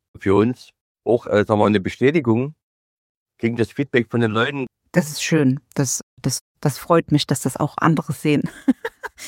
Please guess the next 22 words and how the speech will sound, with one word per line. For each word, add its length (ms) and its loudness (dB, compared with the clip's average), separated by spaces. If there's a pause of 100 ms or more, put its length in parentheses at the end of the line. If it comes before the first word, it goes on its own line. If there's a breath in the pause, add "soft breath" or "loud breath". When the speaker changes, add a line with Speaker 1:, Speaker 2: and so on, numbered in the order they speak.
(160 loud breath)
Speaker 2:
Also 160 2
das 60 0
ist 60 -10
tatsächlich 360 0
auch 100 0
mein 240 2
Gefühl. 400 -2 (720)
Speaker 1:
Ey, 180 -2
das 220 -2
war 160 0
wirklich, 320 -6 (1040)
gehst 220 0
hier 120 4
über 240 4
den, 300 -2
über 200 -2
den 600 -4
Zeltplatz 500 0
und 320 0 (300)
du 100 -10
siehst 340 -12
nur 460 4